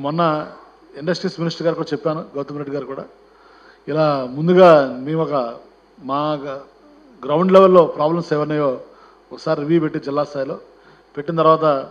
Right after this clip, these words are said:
మళ్ళీ రాష్ట్ర స్థాయిలో మన మీ, మీ ఇండస్ట్రీస్ మినిస్టర్ గౌతమ్ రెడ్డి గారిని, ఇండస్ట్రీ సెక్రటరీ కరికల వలన గారిని, మరి మిగిలిన ఫైర్ సెక్రటరీస్ని, ఏపీఐసి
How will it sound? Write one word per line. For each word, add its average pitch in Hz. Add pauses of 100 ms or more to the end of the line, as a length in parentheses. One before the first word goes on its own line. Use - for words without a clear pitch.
(560)
మళ్ళీ 165 (140)
రాష్ట్ర 156
స్థాయిలో 165 (840)
మన 131 (220)
మీ, 135
మీ 131 (120)
ఇండస్ట్రీస్ 156
మినిస్టర్ 139
గౌతమ్ 139
రెడ్డి 131
గారిని, 135 (680)
ఇండస్ట్రీ 156
సెక్రటరీ 143
కరికల 143
వలన 131
గారిని, 127 (840)
మరి 135
మిగిలిన 160 (200)
ఫైర్ 147
సెక్రటరీస్ని, 139 (880)
ఏపీఐసి 147